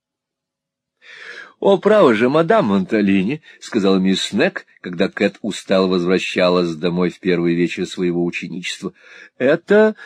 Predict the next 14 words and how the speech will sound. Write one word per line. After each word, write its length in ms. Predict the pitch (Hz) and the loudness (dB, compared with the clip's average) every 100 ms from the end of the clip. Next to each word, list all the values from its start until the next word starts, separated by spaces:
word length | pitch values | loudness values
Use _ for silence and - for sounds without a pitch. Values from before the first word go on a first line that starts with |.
| - | -6
мисс 380 | 185 190 190 - | 2 2 2 -2
Никльби 460 | 208 202 220 233 | -2 0 -2 0
очень 480 | 226 208 - 233 226 | 4 4 2 -2 0
достойная 760 | 226 226 - 196 190 196 233 240 | 0 0 0 2 4 4 0 0
молодая 640 | 247 240 208 196 196 226 | 2 4 4 4 4 2
особа". 460 | 220 - 208 202 202 _ _ _ 104 | 0 0 2 0 -4 _ _ _ 0
"Да, 340 | 123 147 165 | 4 6 6
очень 360 | 208 214 254 240 | 6 4 0 2
достойна, 520 | 220 - 202 214 226 - | 0 2 2 2 0 -2
м, 320 | 269 269 240 - - | 0 2 2 0 0
уверяю 600 | - 160 156 139 139 185 | 4 6 6 8 6 4
вас, 220 | 226 214 | 0 -2
мадам 300 | 214 208 208 | -4 0 0
Монталини. 720 | 190 190 185 170 175 185 180 | 0 -2 -2 -4 -6 -6 -10